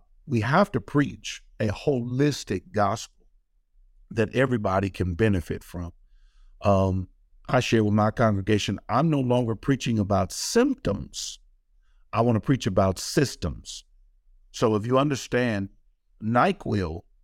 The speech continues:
deals with the sniffling, sneezing, stuffy head.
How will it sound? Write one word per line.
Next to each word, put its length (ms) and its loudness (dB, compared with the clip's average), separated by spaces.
deals 280 2
with 180 0
the 80 -4
sniffling, 840 -2
sneezing, 640 -4
stuffy 480 2
head. 340 0